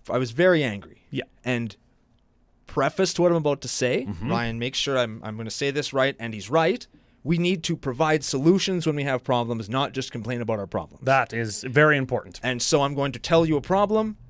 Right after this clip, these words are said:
Speaker 1: and I will propose a solution.
Speaker 2: Okay, I'll preface your problem again.
Speaker 1: Hit him with it.
Speaker 2: We're gonna be talking about Wizards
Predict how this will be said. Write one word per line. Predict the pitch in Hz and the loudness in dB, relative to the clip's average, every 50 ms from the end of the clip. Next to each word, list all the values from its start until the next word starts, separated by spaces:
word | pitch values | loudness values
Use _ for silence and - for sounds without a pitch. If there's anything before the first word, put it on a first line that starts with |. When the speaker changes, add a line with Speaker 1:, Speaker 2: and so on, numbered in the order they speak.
| - - | -16 -10
Speaker 1:
and | 107 110 | -8 -8
I | 104 101 | -6 -6
will | 95 | -8
propose | - - 78 - 127 131 147 131 | -10 -8 -2 0 2 2 2 0
a | 120 | -2
solution. | - - 117 104 90 80 - - - | -6 -6 -6 -6 -8 -10 -12 -14 -12
Speaker 2:
Okay, | - 104 - - 160 147 | -12 -8 0 2 4 4
I'll | 113 87 127 147 156 | 4 4 4 2 2
preface | - - - 180 185 160 - - 170 160 147 - | 2 0 0 0 0 0 0 0 0 0 0 0
your | - 147 131 | 0 -2 0
problem | - 156 147 147 135 135 127 | 4 4 6 6 4 4 0
again. | 127 127 131 139 120 95 87 - _ _ - - - | 0 0 0 -2 -2 -4 -6 -12 _ _ -14 -6 -2
Speaker 1:
Hit | - 139 | 0 2
him | 139 123 | 2 2
with | 113 87 | 0 -2
it. | 73 - _ _ _ _ _ _ - | -4 -10 _ _ _ _ _ _ -4
Speaker 2:
We're | 131 135 175 | 0 2 2
gonna | 165 170 196 214 | 4 4 2 2
be | 208 226 | 2 0
talking | - - 196 185 185 - 196 | 2 4 6 6 4 4 2
about | 180 165 175 170 170 - | 2 4 4 4 4 2
Wizards | 151 143 131 156 156 151 175 170 165 160 135 - - | -2 -2 0 0 2 2 2 0 0 0 -2 -4 -4